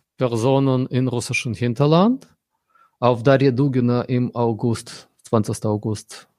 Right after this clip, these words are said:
vergangenen Jahres, dann am zweiten April dieses Jahres, äh, auf Kriegskorrespondent, äh,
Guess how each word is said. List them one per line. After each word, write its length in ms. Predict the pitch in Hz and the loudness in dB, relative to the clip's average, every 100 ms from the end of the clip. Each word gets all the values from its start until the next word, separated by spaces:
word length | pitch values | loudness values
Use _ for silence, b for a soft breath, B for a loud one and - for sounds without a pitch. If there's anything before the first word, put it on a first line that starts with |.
| _ | _
vergangenen 540 | - 113 107 113 113 117 | -8 0 2 4 2 2
Jahres, 520 | 139 170 214 - - b b b b b b b b b _ - | 2 4 2 -2 -12 b b b b b b b b b _ 2
dann 200 | 143 147 | 4 4
am 120 | 147 | 2
zweiten 840 | - 147 143 147 143 143 135 131 | 2 4 4 4 0 0 2 2
April 720 | 123 123 120 - 120 123 117 110 | 0 0 -2 0 0 2 2 2
dieses 340 | 120 120 - | 0 0 2
Jahres, 520 | 117 113 107 - - | 2 4 2 0 -2
äh, 40 | 113 | -2
auf 640 | 107 - 107 104 107 - | -2 0 2 2 0 -2
Kriegskorrespondent, 1300 | - 120 - 120 113 - 113 107 104 104 104 101 | -2 -2 0 0 0 0 2 2 4 2 2 -2
äh, 40 | - | -8